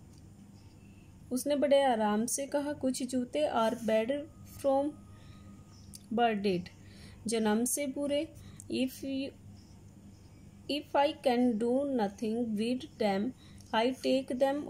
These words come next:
off your bill, यदि मैं उन्हें ठीक नहीं कर पाया तो मैं तुम्हें तुम्हारे वाप-, पैसे वापस कर दूंगा। Once only I went absent-mindedly into his shop in a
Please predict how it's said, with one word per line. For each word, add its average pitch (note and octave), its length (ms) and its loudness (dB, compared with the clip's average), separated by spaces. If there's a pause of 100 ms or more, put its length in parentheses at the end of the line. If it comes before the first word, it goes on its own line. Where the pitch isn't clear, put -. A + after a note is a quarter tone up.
off A3 260 0
your A3+ 300 0
bill, F#3 220 -4 (440)
यदि A3 300 2
मैं C#4+ 140 2
उन्हें C#4+ 520 0
ठीक A#3 380 -4
नहीं A#3+ 340 4
कर B3+ 200 2 (120)
पाया F#3+ 360 0 (420)
तो C#4 240 4
मैं B3 240 2
तुम्हें A3+ 400 0
तुम्हारे G#3 360 2
वाप-, F#3+ 460 -2 (180)
पैसे G3+ 340 0
वापस G#3+ 560 0 (120)
कर G#3 180 2
दूंगा। A#3+ 440 0 (540)
Once G#3+ 420 2 (120)
only G#3 400 2 (100)
I A#3 160 4 (160)
went D4 260 0
absent-mindedly B3 1900 0 (720)
into A3 440 2
his C4+ 260 0
shop C4 380 -2
in B3+ 220 4
a C4+ 80 2